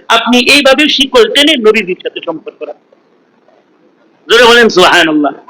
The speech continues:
এভাবে সম্পর্ক রাখা দরকার আছে না নাই? দরকার আছে না নাই? আল্লাহ কবুল করুক, জোরে বলেন আমিন। মুসলমান ভাইরা আমার,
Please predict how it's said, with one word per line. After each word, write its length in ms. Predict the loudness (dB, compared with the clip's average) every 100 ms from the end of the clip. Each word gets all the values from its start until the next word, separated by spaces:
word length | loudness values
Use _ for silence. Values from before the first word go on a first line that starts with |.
| -6 -6 -6 0
এভাবে 380 | 2 4 2
সম্পর্ক 420 | 2 -2 0 0 2
রাখা 220 | 2 2
দরকার 300 | 0 0 0
আছে 180 | 2 0
না 80 |
নাই? 120 | -2 -6 _ _ _ _ -20 -2
দরকার 260 | 0 4 4
আছে 220 | 4 4
না 100 | 4
নাই? 440 | 4 2 0 -2 -10 -10 -8 -8 -4
আল্লাহ 280 | 0 2 2
কবুল 360 | 2 2 2 4
করুক, 180 | 2 2
জোরে 260 | 2 2
বলেন 220 | 4 4
আমিন। 340 | 4 4 0 -2 -12 _ -12 -8 -4 0
মুসলমান 580 | 2 2 2 4 4 4
ভাইরা 280 | 4 4
আমার, 540 | 4 4 2 0 -4